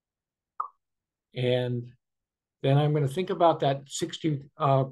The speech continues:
percent reflection number. And I'm gonna say, "I want the light sensor to tell me whether it's greater than or less than sixty percent."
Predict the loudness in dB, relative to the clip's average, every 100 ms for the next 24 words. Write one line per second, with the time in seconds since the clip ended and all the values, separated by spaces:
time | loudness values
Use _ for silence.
0 | -6 -6 -6 -6 -2 -2 -2 0 0 0
1 | -2 -4 -6 -6 -8 -8 -14 _ _ _
2 | _ -2 2 4 2 0 0 0 0 0
3 | 0 -4 _ _ -4 0 4 4 2 -2
4 | -2 -4 -4 -2 0 2 2 -2 -4 -12
5 | _ _ _ _ 0 4 6 4 2 2
6 | 4 4 4 2 2 -2 -4 -4 -6 -10
7 | -2 -2 -2 -4 -4 -4 -6 -8 -8 -10
8 | -8 -8 -4 -4 -6